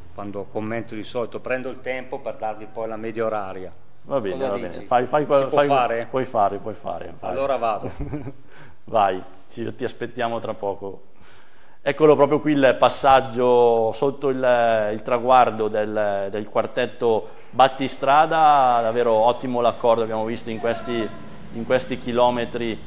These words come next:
Speaker 2: eh, in questi ultimi chilometri di quando si è, di quando si è avvantaggiato questo quartetto. Passaggio sotto il traguardo, inizia il circuito finale, eh, con Vertova e la salita di Casnigo,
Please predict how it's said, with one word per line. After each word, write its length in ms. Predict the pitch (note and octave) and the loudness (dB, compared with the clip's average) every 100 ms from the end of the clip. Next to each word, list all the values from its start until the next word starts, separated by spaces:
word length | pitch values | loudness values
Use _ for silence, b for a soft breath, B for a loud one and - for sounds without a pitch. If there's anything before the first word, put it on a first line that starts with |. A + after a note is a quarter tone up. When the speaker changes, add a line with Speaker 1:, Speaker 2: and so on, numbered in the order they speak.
| - - | -14 -8
Speaker 2:
eh, 840 | A2 G#2 G2+ G2 G2 F#2+ F#2+ F#2 F#2 | -2 0 0 -2 -2 -2 -2 -4 -4
in 80 | |
questi 240 | G2 A2 A#2+ | -8 -8 -4
ultimi 300 | B2+ C3+ B2+ | -4 -4 -6
chilometri 520 | B2 A#2+ B2+ D3 C#3+ | -4 -2 0 -2 -6
di 120 | A#2 | -8
quando 240 | G2+ G2+ G#2+ | -6 -6 -6
si 180 | - A2 | -6 -6
è, 120 | G2+ F2+ | -6 -8
di 80 | A2 | -8
quando 220 | A2 G#2+ | -8 -8
si 120 | - | -8
è 40 | |
avvantaggiato 520 | G#2 G#2 G2+ G2+ G2+ G2 | -6 -6 -8 -6 -6 -6
questo 280 | G2 - | -10 -8
quartetto. 680 | G2+ A#2+ A#2 G3 F#3+ - A2+ B B B | -6 -4 -4 -6 -8 -6 -6 B B B
Passaggio 560 | - D3 - C#3+ C3 B2 | 0 0 4 4 4 -2
sotto 360 | - C#3+ - | -2 -4 -2
il 80 | A2+ | -4
traguardo, 640 | B2 B2+ G2+ E2 F#2 G2 G2+ | -2 -2 0 -2 -4 -10 -8
inizia 600 | C3 A#2 G#2+ G#2+ A#2+ A#2 | -6 -6 -6 -4 -2 -2
il 360 | C3+ A#2+ A#2 G2 | -4 -2 0 0
circuito 640 | - C3+ A#2+ - D3 A2+ A#2+ | -4 -6 -6 -2 -2 0 -6
finale, 720 | - A#2 B2 A#2 G#2 G2+ - - - | -6 -4 0 0 0 -4 -6 -14 -4
eh, 540 | G#2+ G2+ G2+ G2 F#2 | -2 0 -2 -4 -4
con 260 | - A#2+ A#2 | -2 -2 -2
Vertova 800 | A2+ G#2 G2+ A#2+ A#2+ - A2 G2 | -2 -2 -2 0 -2 -2 -4 -4
e 160 | G#2+ A#2 | -4 -6
la 140 | A2 | -6
salita 440 | G2 A2 A#2+ A2+ G2+ | -6 -6 -8 -6 -6
di 260 | G#2 G#2+ | -6 -10
Casnigo, 640 | - C3 B2+ F#2 E2 G2+ | -6 -6 -6 -10 -6 -8